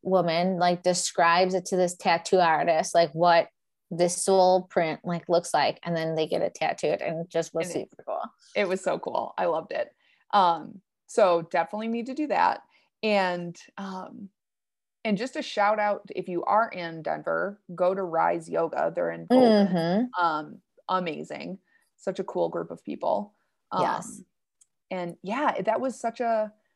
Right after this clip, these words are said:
Speaker 2: like, a getting into your body practice. Um,
Speaker 1: Yeah.
Speaker 2: and I, it's interesting hearing Andy, the instructor, kind of talk about booty and how, like, it's not accepted everywhere 'cause it's, like, stripper yoga,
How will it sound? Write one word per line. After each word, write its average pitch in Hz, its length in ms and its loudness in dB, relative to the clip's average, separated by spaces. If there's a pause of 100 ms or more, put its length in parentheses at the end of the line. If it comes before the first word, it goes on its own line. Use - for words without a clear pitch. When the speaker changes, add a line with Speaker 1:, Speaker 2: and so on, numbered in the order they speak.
(840)
Speaker 2:
like, 220 160 0
a 214 60 6
getting 185 460 0
into 185 300 -6
your 180 160 -2
body 165 640 -4 (220)
practice. - 760 -8
Um, - 360 -4
Speaker 1:
Yeah. - 140 -6 (380)
Speaker 2:
and 214 140 0
I, 202 300 2
it's 220 200 -4
interesting 247 460 -6
hearing 202 580 -8 (600)
Andy, 190 600 -6
the 170 160 -6
instructor, 175 600 -6
kind 170 120 -10
of 165 80 -12
talk 175 220 -4
about 185 240 -4
booty 208 300 -6
and 208 100 -10
how, 165 220 -6
like, 165 220 -8
it's - 180 -8
not 165 200 -4
accepted 165 420 -6
everywhere 254 420 -6
'cause 190 180 -8
it's, 175 160 -14
like, - 220 -8 (140)
stripper 254 440 -8
yoga, 302 380 -4